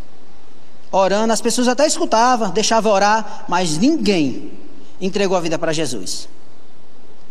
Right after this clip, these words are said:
Aí eu fiquei preocupado, eu disse, "Meu Deus do céu, e agora? Já sei. Vou pegar os líderes",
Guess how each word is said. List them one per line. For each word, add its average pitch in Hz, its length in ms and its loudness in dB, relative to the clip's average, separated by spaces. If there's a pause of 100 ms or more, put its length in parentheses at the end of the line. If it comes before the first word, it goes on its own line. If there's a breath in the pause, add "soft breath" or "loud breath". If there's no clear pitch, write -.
(680 loud breath)
Aí 165 120 2
eu 196 60 0
fiquei 208 180 0
preocupado, 208 580 0
eu 170 40 -2
disse, 180 180 0
"Meu 220 180 2
Deus 185 200 0
do - 40 -2
céu, 151 160 0
e 180 80 2
agora? 127 420 0 (440 loud breath)
Já 208 200 2
sei. 143 500 0 (1040 loud breath)
Vou 170 140 -2
pegar 180 280 2
os 175 100 0
líderes", 165 600 0